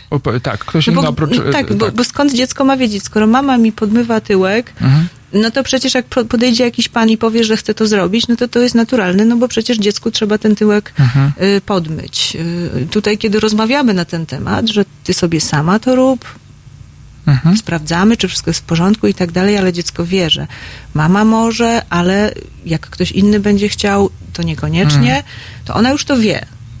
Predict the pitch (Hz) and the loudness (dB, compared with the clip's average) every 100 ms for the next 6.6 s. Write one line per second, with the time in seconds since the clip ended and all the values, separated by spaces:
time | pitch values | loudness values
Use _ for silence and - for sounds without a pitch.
0 | - 180 - - 202 240 262 - - - | -6 -6 -4 -4 0 2 2 0 -8 -6
1 | - - - 190 190 196 180 269 320 196 | -6 -8 -6 -4 -2 -2 2 2 2 0
2 | - 175 - 180 160 135 - 185 240 294 | -2 -4 -2 -2 -2 -2 -2 -2 0 0
3 | 226 226 240 277 - 208 226 240 220 - | 0 0 0 -2 2 2 2 -2 -4 -4
4 | - - 208 208 202 220 214 202 214 214 | -4 -4 -2 -2 2 2 2 0 0 -2
5 | - 175 165 175 240 311 202 170 165 240 | -2 0 2 2 2 2 0 0 -2 0
6 | 330 359 277 180 - - | 0 0 0 0 -2 -8